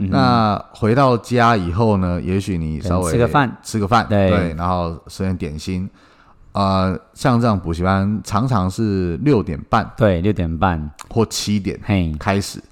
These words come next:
Speaker 1: 对。
Speaker 2: 那这个根据每一间补习班的不同，它就会有不同的安排。啊，举例来说，六点半好了，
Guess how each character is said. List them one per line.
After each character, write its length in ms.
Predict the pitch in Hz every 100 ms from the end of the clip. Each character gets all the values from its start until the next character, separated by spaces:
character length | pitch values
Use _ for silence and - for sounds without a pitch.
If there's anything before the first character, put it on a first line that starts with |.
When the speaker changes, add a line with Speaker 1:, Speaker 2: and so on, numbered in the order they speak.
| -
Speaker 1:
对。 280 | 95 82 78
Speaker 2:
那 140 | - 190
这 120 | 202
个 80 | 165
根 200 | 156 160
据 120 | 165
每 200 | 113 104
一 20 |
间 180 | 117 127
补 140 | 107
习 160 | 85 92
班 160 | 107
的 100 | 104
不 220 | 92 - 139
同， 420 | - - 82 87
它 160 | 98
就 140 | 101 107
会 100 | 104
有 80 | 82
不 160 | 104
同 160 | 95 82
的 60 |
安 220 | - 98 107
排。 260 | 87 71 -
啊， 280 | 92 90
举 180 | 82 -
例 120 | 98
来 120 | 110 98
说， 80 |
六 160 | 104 135
点 160 | 107 95
半 160 | 120
好 140 | 98 82
了， 180 | 82